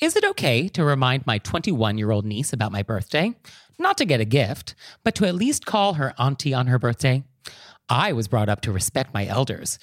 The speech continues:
and I expect the same from the young ones in my family. As for this particular niece, I've always gotten her gifts on her birthday throughout her life,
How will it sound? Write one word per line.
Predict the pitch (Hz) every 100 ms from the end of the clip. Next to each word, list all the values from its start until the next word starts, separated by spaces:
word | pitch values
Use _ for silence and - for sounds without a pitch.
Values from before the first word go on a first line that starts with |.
| - -
and | 180
I | 202
expect | 180 - - 370 -
the | 311
same | - 226 185
from | 160
the | 127
young | 123 113
ones | 101 98 107
in |
my | 98
family. | 101 101 98 - - _ - - -
As | 139 127
for | 104
this | 98 190 240
particular | - 107 - 101 95
niece, | 98 98 107 - _ -
I've | 117 -
always | - 139 143 110
gotten | 110 101
her | 101
gifts | 104 117 -
on | 107
her | 101
birthday | 95 98 - 101
throughout | 117 92
her | 101
life, | 92 90